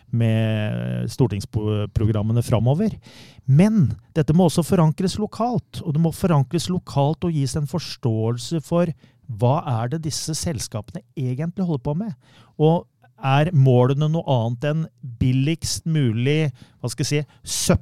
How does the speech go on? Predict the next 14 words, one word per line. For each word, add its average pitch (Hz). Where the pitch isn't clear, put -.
søppelhåndtering, 120
for 151
å 135
bruke 131
det 131
<laughs> 156
uttrykket, 156
eh, 147
for 151
innbyggeren? 151
For 147
det 165
er 156
det 139